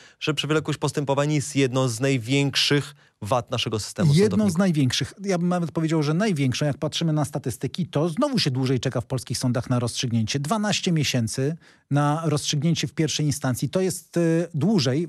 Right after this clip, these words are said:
Speaker 2: mówimy o dwa tysiące dwudziestym piątym, niż w dwudziestym czwartym. A miało być szybciej, miało być lepiej. To jak to jest, panie ministrze?
Speaker 1: No, e, e, cały czas, e, trochę pokutuje, e, bo,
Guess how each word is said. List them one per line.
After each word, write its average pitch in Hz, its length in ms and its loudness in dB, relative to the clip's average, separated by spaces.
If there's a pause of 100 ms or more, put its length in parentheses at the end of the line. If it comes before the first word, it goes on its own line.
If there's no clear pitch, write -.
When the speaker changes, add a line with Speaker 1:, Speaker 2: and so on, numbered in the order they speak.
Speaker 2:
mówimy 165 300 2
o 156 60 0
dwa 156 120 0
tysiące 147 300 0
dwudziestym 139 420 -2
piątym, 131 360 -2 (140)
niż 175 440 2
w - 60 -6
dwudziestym 151 440 -2
czwartym. 127 340 -2
A 240 40 0
miało 320 220 0
być 311 160 0
szybciej, 214 320 -2
miało 220 200 0
być 170 200 -2
lepiej. 117 220 -4
To 160 80 -2
jak 107 180 -4
to - 60 -10
jest, 104 120 -8
panie 110 140 -4
ministrze? 110 380 -6 (140)
Speaker 1:
No, - 80 -6 (120)
e, 170 160 4 (480)
e, 139 200 4 (240)
cały 196 260 4
czas, 170 340 0
e, 139 160 4
trochę 156 280 0
pokutuje, 139 800 2
e, 131 760 2
bo, 151 120 -10